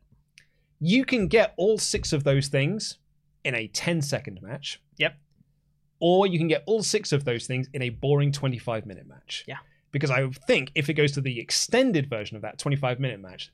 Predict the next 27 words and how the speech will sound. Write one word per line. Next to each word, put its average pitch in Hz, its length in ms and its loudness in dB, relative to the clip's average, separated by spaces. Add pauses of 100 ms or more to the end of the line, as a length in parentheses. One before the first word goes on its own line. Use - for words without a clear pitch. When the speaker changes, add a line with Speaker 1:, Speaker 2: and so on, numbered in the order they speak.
Speaker 1:
that 143 260 0
match 143 280 -4
is 139 120 -2
just 113 380 -4 (360)
Kevin 139 280 2
Owens 127 240 -4
works 123 280 -4
over 113 140 -6
Steve 117 300 -4
Austin 107 500 -8 (300)
for 107 360 -8 (240)
twenty-three 123 640 -6
minutes, 104 460 -12 (360)
and 117 140 -4
then 113 100 -6
Steve 120 240 -6
Austin 117 260 -4
does 113 220 -6
his 117 100 -12
flurry 113 300 -6
at 135 60 -14
the 117 100 -8
end 110 140 -8
and 110 80 -12
wins. 90 420 -14 (140)
Speaker 2:
Yep. - 180 2 (1120)
Speaker 1:
And 135 400 0